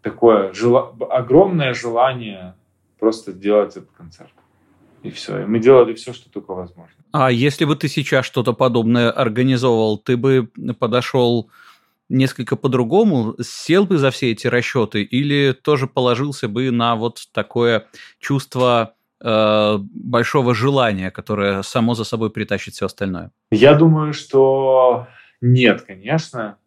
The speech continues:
Speaker 1: Я, я бы все-таки, э, оценил бы риски,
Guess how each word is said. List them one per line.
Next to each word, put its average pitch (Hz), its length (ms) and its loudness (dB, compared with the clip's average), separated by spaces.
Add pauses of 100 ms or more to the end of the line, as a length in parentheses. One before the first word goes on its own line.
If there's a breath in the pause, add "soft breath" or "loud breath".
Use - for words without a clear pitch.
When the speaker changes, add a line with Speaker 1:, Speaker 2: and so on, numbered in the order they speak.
(200)
Speaker 1:
Я, 113 240 -8 (240)
я 143 60 6
бы 139 80 -6
все-таки, 127 640 0
э, 110 680 -2 (240)
оценил 131 460 2
бы 110 580 2
риски, 104 580 -10